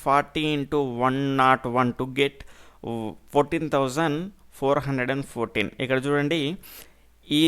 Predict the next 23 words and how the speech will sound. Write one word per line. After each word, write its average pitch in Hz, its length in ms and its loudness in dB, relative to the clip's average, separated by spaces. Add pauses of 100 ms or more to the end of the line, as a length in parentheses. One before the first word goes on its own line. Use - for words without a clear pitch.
(160)
వి-, 143 180 0
దీని 156 200 2
యొక్క 139 140 -2 (160)
ప్రోడక్ట్‌కి 156 720 2 (380)
ఎంత 147 220 -2 (120)
కలిపితే 151 440 -2 (220)
మనకు 160 280 -4 (480)
ఫోర్టీన్ 151 420 0
థౌజండ్ 156 340 2 (140)
ఫోర్ 147 400 2
హండ్రెడ్ 143 360 -2
ఫోర్టీన్ 131 380 -2
అనేది 123 300 2
వస్తుంది 123 500 -4
అని 139 180 -2 (260)
మనకి 117 240 -4
ఇక్కడ 113 220 -2
క్వశ్చన్ 151 400 -4
రెండు 139 260 2
రకాలుగా 123 460 0
చేసుకోవచ్చు. 117 580 -4 (480)
ఇక్కడ 156 140 2 (100)
మనకు 151 220 0